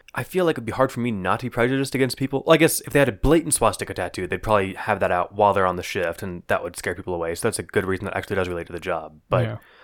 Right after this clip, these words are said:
Speaker 1: don't know, if they just came into the maga hat and the, the workplace mandated a certain, like, kind of hair-catching hat or something, so they'd be wearing that instead of their maga one. I don't know, you might be, like,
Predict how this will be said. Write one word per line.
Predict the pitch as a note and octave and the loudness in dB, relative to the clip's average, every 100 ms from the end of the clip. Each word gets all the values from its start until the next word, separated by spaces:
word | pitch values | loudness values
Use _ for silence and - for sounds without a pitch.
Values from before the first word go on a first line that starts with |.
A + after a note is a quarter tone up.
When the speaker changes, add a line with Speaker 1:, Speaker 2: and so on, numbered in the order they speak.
| _ | _
Speaker 1:
don't | G3 | 0
know, | |
if | D#3 | 2
they | C#3+ | 2
just | A#2+ | 0
came | D3 | 0
into | C3 | 0
the | G#2 | 2
maga | G2+ A2 F#2+ | 4 4 2
hat | F2 F#2 G2+ | -2 -2 -2
and | F#2+ | -6
the, | G2 - | -6 -4
the | G2 F2+ - | -4 -4 -2
workplace | G2+ A2 - G#2 F#2+ - - - | 2 2 2 -2 -2 -2 -6 -4
mandated | G#2 A2 G2 F2+ | 0 2 0 -2
a | F2+ | -4
certain, | G#2 F#2+ F2 | -4 -6 -8
like, | E2+ | -8
kind | F#2+ F2 | -6 -6
of | - | -4
hair-catching | A2 G#2 - F2+ F2+ | -2 0 -2 -8 -8
hat | F#2 E2+ - | -6 -6 -6
or | |
something, | F#2+ F2+ F#2+ | -6 -4 -4
so | G#2 | -6
they'd | F#2 | -4
be | |
wearing | F2+ F#2 F2 | -2 -2 -2
that | F2+ F2+ | -2 -4
instead | F2+ G2 | -4 -4
of | F2+ | -4
their | E2+ | 0
maga | G2 F#2+ | 2 2
one. | D#2+ E2 D#2+ E2+ _ _ - _ _ - | -2 -6 -10 -14 _ _ -20 _ _ -6
I | E3+ | -2
don't | G3 | 0
know, | B2+ | 0
you | F2+ | 0
might | A#2 C3+ | 0 0
be, | C3 | 0
like, | A#2+ A#2 - | 0 0 -6